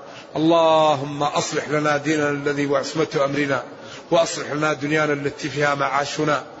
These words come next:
وأصلح لنا آخرتنا التي إليها معادنا، واجعل الحياة زيادة لنا في كل خير والموت راحة لنا من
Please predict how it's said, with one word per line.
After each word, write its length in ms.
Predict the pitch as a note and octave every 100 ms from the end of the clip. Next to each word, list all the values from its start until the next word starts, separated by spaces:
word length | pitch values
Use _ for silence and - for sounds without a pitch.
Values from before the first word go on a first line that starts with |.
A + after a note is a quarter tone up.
| - - -
وأصلح 380 | E3+ D#3+ D3+ C3
لنا 260 | D3+ D#3
آخرتنا 460 | C#3+ D3+ D3 - D3
التي 420 | C#3+ C#3 - D3
إليها 280 | C#3+ C#3+ D3
معادنا، 600 | C3+ C3 C#3+ C#3+ D3+ C3 - - - -
واجعل 380 | F3+ E3 D#3 D#3+
الحياة 360 | C#3 C#3+ D3+ C#3
زيادة 560 | C3+ A#2+ D3 C3+ C3 D3
لنا 220 | C#3 C#3
في 100 | C3+
كل 260 | C3 C#3 C3+
خير 260 | - D#3+ C#3+ - - - -
والموت 360 | D3+ D3+ D#3 D#3
راحة 340 | C#3+ - -
لنا 200 | D3 D3
من 140 | C#3+